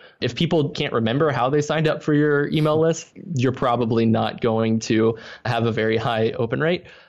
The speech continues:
But if they went out of their way to sign up for your email list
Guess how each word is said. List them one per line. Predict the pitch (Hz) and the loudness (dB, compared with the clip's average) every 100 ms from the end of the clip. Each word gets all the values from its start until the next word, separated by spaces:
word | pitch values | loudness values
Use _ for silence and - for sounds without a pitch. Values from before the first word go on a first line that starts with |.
| - | -12
But | 139 185 175 | -2 0 2
if | 147 147 143 - - | 2 2 2 -4 -10
they | 127 131 139 160 143 | -4 0 2 0 0
went | 131 - | -2 0
out | 123 127 | 0 0
of | 120 | 2
their | 120 | 2
way | 113 117 123 113 | 4 4 4 2
to | - 117 107 | 0 0 2
sign | - 113 | 0 0
up | 110 | -2
for | - | 0
your | 117 107 | 0 0
email | 120 110 107 | 0 2 2
list | 107 107 110 - | 2 0 -2 -10